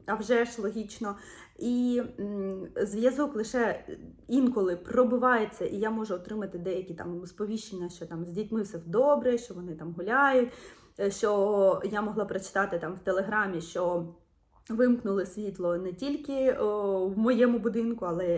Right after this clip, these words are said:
і в моєму місті, і взагалі всій Іспанії, Португалії, Франції. Е, не знаю, буду дивитися, що буде далі. Е, певно, далі у відео розповім,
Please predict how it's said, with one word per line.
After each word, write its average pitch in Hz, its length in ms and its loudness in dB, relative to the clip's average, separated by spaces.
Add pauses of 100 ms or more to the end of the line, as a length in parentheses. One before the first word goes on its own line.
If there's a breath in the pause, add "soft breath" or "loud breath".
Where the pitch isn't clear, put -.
(140)
і 170 220 -6
в 165 120 -8
моєму 196 300 -2
місті, 294 580 4
і 190 320 -6
взагалі 190 420 -4
всій 214 220 -10
Іспанії, 294 560 2
Португалії, 202 760 -2
Франції. 277 520 -2 (500 loud breath)
Е, 226 380 0
не 254 160 2
знаю, 220 280 2
буду 240 180 0
дивитися, 220 500 -2
що - 160 -6
буде 185 240 -4
далі. 302 320 2
Е, 185 540 -2
певно, 202 280 -4
далі 196 360 4
у 185 160 -4
відео 170 380 -4
розповім, 247 560 -2